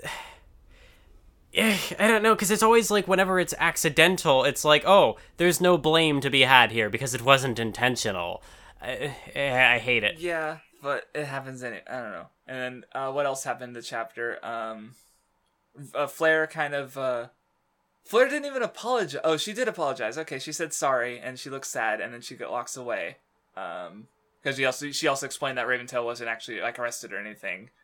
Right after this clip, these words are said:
Speaker 2: Um, then there was a goofy bit where Gray and Leon get, uh, knocked through, like, a love slide, and Juvia's talking about B-, B L,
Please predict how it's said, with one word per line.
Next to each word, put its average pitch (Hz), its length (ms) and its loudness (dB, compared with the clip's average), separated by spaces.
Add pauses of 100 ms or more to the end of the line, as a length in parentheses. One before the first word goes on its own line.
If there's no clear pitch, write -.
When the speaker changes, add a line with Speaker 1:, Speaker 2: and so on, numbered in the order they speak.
(320)
Speaker 2:
Um, 101 520 -12 (480)
then 135 160 -4
there 135 120 -2
was 131 220 -4
a 120 340 0 (240)
goofy 147 280 -6
bit 135 300 -2
where 120 300 -6 (480)
Gray 139 240 0
and 131 120 -4
Leon 131 360 -2
get, 131 240 -2 (100)
uh, 123 220 0
knocked 131 320 -2
through, 135 140 -6
like, 127 180 -2
a 127 40 -4
love 127 240 0
slide, 123 600 -4 (260)
and 120 420 -10 (220)
Juvia's 135 440 -2
talking 139 260 -2
about 123 200 -4
B-, 139 240 -6
B 131 200 -2
L, 127 380 2